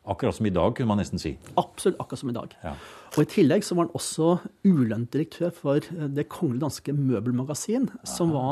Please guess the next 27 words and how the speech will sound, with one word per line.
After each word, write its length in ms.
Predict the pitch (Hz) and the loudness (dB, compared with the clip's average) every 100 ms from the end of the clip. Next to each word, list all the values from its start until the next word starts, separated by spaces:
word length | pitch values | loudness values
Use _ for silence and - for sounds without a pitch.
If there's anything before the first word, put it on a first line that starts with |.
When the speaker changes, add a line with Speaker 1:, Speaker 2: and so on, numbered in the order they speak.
| 160 | 0
Speaker 2:
var 40 | - | 0
et, 320 | 147 - - | -4 -4 -4
eh, 420 | 151 147 147 147 143 | -2 0 0 -2 -4
statlig 560 | - - 180 120 135 | -6 -4 -2 -2 -4
foretak 380 | - 139 123 147 | -2 -2 -2 -6
for 160 | - 143 | -4 -2
å 60 | 156 | -4
høyne 680 | - 196 113 110 117 165 175 | -2 -2 0 -2 0 0 -2
kvaliteten 760 | - 147 165 - 117 - 170 170 | -6 -4 -4 -4 -6 -4 -6 -6
på 340 | - 123 147 - - - - - - | -2 0 0 -4 -20 -20 -20 -20 -4
den 140 | 151 | -2
københavnske 680 | 139 143 156 139 120 - - | 0 0 0 -2 -4 -6 -4
møbelproduksjonen, 840 | 151 117 120 143 139 - 180 240 254 - | -2 0 -4 -4 -6 -4 0 2 0 -4
og 120 | 160 139 | -4 0
dermed 200 | 110 139 | 0 0
Speaker 1:
Ja. 60 | |
Speaker 2:
også 120 | 127 | -4
det 100 | - | -4
innenlandske. 560 | 147 127 123 - 214 311 - - - - | -4 -2 -4 -6 -4 -4 -6 -20 -20 -14
Speaker 1:
Ja. 60 | 196 | -12
Speaker 2:
Så 340 | - - 165 165 147 | -8 0 2 2 2
det 160 | 160 | 4
gjorde 140 | 185 156 | 4 2
også 160 | - | -2
at 60 | 127 | -4
han 100 | 175 | -4
hadde 500 | 190 151 123 143 180 | -4 -4 -2 -2 -4